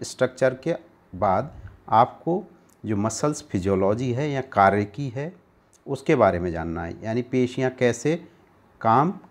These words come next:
करती हैं। ठीक है,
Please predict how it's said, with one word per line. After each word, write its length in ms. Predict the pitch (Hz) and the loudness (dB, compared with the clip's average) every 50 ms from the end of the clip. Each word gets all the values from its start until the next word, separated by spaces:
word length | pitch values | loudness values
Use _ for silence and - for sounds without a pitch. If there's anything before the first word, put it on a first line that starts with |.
| _ _ - | _ _ 2
करती 340 | 123 113 98 - - - 85 | 4 4 4 2 -4 -10 -10
हैं। 260 | 76 73 71 - - _ _ _ _ _ _ _ _ _ _ _ _ _ _ _ _ _ _ _ _ _ _ _ _ _ _ _ _ _ _ - | -10 -10 -14 -16 -20 _ _ _ _ _ _ _ _ _ _ _ _ _ _ _ _ _ _ _ _ _ _ _ _ _ _ _ _ _ _ -4
ठीक 160 | 156 160 165 | -4 -2 0
है, 200 | 165 127 - - | -2 -2 -4 -6